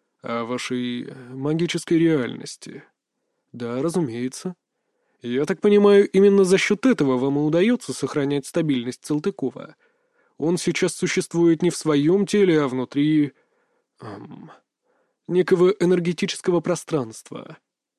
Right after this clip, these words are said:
Ну, если совсем грубо, да. Что ж, это сходится с некоторыми донесениями.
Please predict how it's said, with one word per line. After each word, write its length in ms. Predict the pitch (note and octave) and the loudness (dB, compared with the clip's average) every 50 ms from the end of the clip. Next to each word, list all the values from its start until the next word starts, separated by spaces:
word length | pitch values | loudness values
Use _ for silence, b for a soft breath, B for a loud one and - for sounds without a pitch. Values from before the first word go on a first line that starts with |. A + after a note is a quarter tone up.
| _ _ _ _ _ _ _ | _ _ _ _ _ _ _
Ну, 300 | - A#3 C4+ B3+ B3+ C4+ | -10 -6 -2 0 2 2
если 300 | B3+ F3+ A#3 B3 - A3+ | 2 4 2 2 2 2
совсем 360 | G#3+ - G#3+ G3 - A#3 A3+ G#3 | 0 0 0 -2 0 0 0 2
грубо, 420 | F#3+ C4+ D4+ C4 A#3 G#3 G3 - - | 2 2 2 2 2 0 -2 -4 -6
да. 380 | - E3+ E3 E3 C3+ - D3+ - _ _ _ _ _ _ _ _ _ _ _ _ _ _ _ _ - | -4 0 0 0 0 -2 -6 -12 _ _ _ _ _ _ _ _ _ _ _ _ _ _ _ _ -14
Что 300 | - - - - - - | -14 -14 -12 -12 -14 -12
ж, 380 | - - - - - - - _ _ _ _ _ _ _ _ _ _ _ - | -12 -14 -14 -14 -16 -18 -20 _ _ _ _ _ _ _ _ _ _ _ -6
это 200 | - F3+ G3+ A3+ | -4 -2 -2 -2
сходится 480 | - - - - B3+ A3 G3+ G3 - G#3 | -2 -2 0 0 2 2 2 2 0 -2
с 100 | - - | 0 0
некоторыми 420 | G#3 G3 - F3+ F#3+ F#3 F#3 F3+ | 0 0 0 0 0 2 2 2
донесениями. 880 | E3+ E3+ F3 E3+ D#3+ - - C3 A2+ A#2+ - - - - D#3 E3 D#3 | 0 0 0 -2 -2 -4 -6 -8 -10 -10 -12 -16 -16 -16 -18 -20 -20